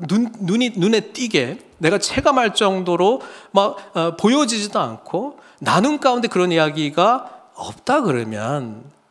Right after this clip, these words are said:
그러면 도대체 우리가, 어, 예배 드리고 공동체 경험을 통해서 무엇을, 무엇을 하려고 하는 것인가라고 하는 어떤 회의론에 좀 빠지지 않겠어요? 예.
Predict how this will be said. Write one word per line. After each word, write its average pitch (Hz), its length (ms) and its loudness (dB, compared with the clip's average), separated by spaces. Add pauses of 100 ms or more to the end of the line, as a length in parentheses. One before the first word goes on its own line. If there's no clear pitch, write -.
(380)
그러면 165 680 2 (300)
도대체 233 240 2
우리가, 185 480 2 (320)
어, 139 200 -4
예배 165 380 2
드리고 180 440 -2
공동체 202 500 -2
경험을 160 360 0
통해서 147 760 -4
무엇을, 294 560 -2
무엇을 214 680 2
하려고 143 360 0
하는 131 200 -2
것인가라고 120 840 -4
하는 170 480 0 (280)
어떤 156 220 -6 (320)
회의론에 196 560 0
좀 139 140 -10
빠지지 139 340 -6
않겠어요? 123 540 -12 (640)
예. 135 160 -16